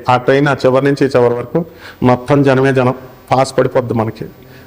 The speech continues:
అలాగే బస్సులు ఎక్కుదామని మనం వెళ్తే మనల్ని మీద నుంచి ఎక్కేసి బస్సుల వరకు ఎక్కేస్తారు, అంత ట్రాఫిక్ నాయన. అలాగే మరి ఇక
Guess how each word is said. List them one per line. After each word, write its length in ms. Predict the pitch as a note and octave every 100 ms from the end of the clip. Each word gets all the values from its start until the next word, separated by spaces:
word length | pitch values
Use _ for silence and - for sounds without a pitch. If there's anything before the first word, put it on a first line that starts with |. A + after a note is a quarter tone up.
| C3
అలాగే 300 | C3+ D#3 D3+
బస్సులు 420 | D3+ C3+ - D#3+
ఎక్కుదామని 500 | C3+ C#3+ D#3 D#3 D3+
మనం 180 | C#3+ C#3
వెళ్తే 200 | C#3 D3
మనల్ని 340 | C#3 C3+ C#3
మీద 200 | C3 C#3
నుంచి 240 | D3 D#3+ D3
ఎక్కేసి 340 | - D3 D3
బస్సుల 420 | C#3 B2+ D3 C3+
వరకు 240 | C3 B2+ B2+
ఎక్కేస్తారు, 460 | - B2+ - B2
అంత 160 | B2 C3+
ట్రాఫిక్ 460 | - C3+ C3 -
నాయన. 260 | A#2+ A#2 A#2 - - - - - -
అలాగే 640 | C3 D3+ D#3+ D#3 C3 - - - C#3
మరి 320 | C#3+ B2+ A#2 - - -
ఇక 480 | C3 C3+ A#2 A2+